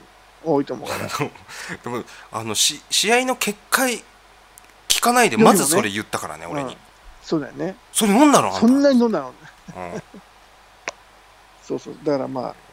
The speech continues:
Speaker 2: いや、別にいいだろうと思うけど、
Speaker 1: うん。
Speaker 2: 今考えるとね。
Speaker 1: うん。ただ、
Speaker 2: ス-、
Speaker 1: まあ、
Speaker 2: スポーツしてきてね。
Speaker 1: 本当に、まあね、し-、まあ、忙しいというのもあると思うけど、
Speaker 2: うん。
Speaker 1: ねえ。え、その、えー、試合、加山の試合っていうのは、親、親とか観客いなかったんだ？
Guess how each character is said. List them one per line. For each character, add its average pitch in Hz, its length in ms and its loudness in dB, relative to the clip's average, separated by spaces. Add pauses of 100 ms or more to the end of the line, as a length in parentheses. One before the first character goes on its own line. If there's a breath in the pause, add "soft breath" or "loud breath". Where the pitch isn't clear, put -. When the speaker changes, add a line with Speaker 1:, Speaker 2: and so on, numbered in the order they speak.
Speaker 2:
い 95 40 -18
や、 98 60 -16
別 - 180 -8
に 110 200 -4
い 214 40 -6
い 269 40 -8
だ - 100 4
ろ 123 120 2
う - 20 -2
と - 80 -2
思 - 80 -2
う - 20 0
け - 60 -4
ど、 - 60 -8
Speaker 1:
う - 20 -8
ん。 - 20 -6
Speaker 2:
今 104 140 -2
考 - 100 -6
え - 100 -6
る 147 100 -6
と 131 80 -16
ね。 - 100 -16 (320)
Speaker 1:
う 151 80 -8
ん。 139 200 -10 (460)
た 233 100 2
だ、 214 140 4
Speaker 2:
ス-、 - 200 -2
Speaker 1:
ま 165 100 2
あ、 - 20 4
Speaker 2:
ス 151 80 0
ポ 190 80 2
ー 247 60 2
ツ 339 100 6
し 320 140 4
て - 20 -4
き 262 60 -8
て - 80 -18
ね。 - 80 -20
Speaker 1:
本 - 0 -
当 - 0 -
に、 254 60 -4
ま 233 80 4
あ 202 40 2
ね、 202 160 0
し-、 - 140 -12 (720)
ま 196 60 -4
あ、 - 20 -2
忙 240 260 0
し 285 140 -4
い 240 60 -6
と 190 160 -4
い 165 100 -8
う 170 60 -8
の 170 80 -4
も 156 80 0
あ 165 40 0
る 170 60 -6
と 175 60 -4
思 151 100 -6
う - 20 -10
け 135 60 -6
ど、 123 180 -10 (880)
Speaker 2:
う 190 40 -6
ん。 - 20 -4
Speaker 1:
ね 160 220 0 (440)
え。 247 40 -4
え、 247 40 0
そ 311 120 4
の、 339 100 6
え 311 260 0
ー、 302 40 -2
試 302 160 0
合、 302 40 -4 (140)
加 302 80 0
山 320 140 2
の 214 60 -2
試 208 140 2
合 202 40 4
っ - 20 0
て 196 100 -8
い 196 40 -6
う - 20 -4
の 170 60 0
は、 139 200 -6 (680)
親、 277 240 4
親 285 160 0
と 311 80 -14
か 180 140 -16
観 220 200 -14
客 233 160 -6
い 220 60 -4
な 220 80 -4
か 175 60 -10
っ - 20 -12
た - 100 -20
ん - 60 -20
だ？ - 80 -20